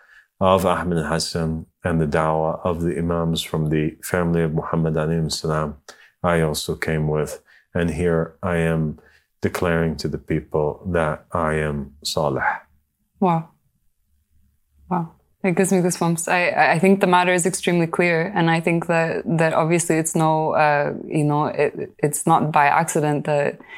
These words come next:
Speaker 2: that this narration, uh, these, uh, sorry, that this, uh, story about Prophet Saleh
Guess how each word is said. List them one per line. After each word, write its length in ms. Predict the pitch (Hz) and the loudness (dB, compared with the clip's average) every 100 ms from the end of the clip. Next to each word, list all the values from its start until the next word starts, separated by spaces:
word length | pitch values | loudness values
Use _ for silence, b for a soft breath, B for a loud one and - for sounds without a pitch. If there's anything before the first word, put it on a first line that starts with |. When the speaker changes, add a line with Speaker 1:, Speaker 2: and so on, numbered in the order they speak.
| B B - | B B 0
Speaker 2:
that 320 | 156 147 151 | 2 4 2
this 180 | 165 160 | 0 2
narration, 500 | 156 147 151 151 156 | 2 4 2 2 0
uh, 320 | 147 147 147 | 2 2 2
these, 280 | 151 156 156 | 4 4 4
uh, 260 | 143 147 - | 2 2 0
sorry, 300 | 165 143 147 | 2 2 2
that 180 | 151 | 0
this, 240 | 165 160 156 | 0 0 2
uh, 380 | 143 139 139 127 | 2 4 2 -2
story 420 | - 175 185 151 | 0 2 4 4
about 400 | 151 151 143 - | 2 2 2 0
Prophet 300 | 156 151 - | 0 0 0
Saleh 420 | 156 147 147 | 2 2 2